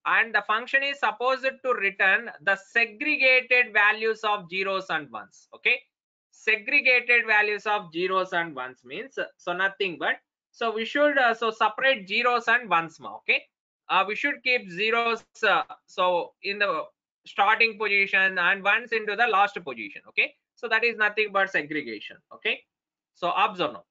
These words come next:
So code for this one. Okay,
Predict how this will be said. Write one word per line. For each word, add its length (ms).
So 100
code 300
for 180
this 240
one. 140
Okay, 220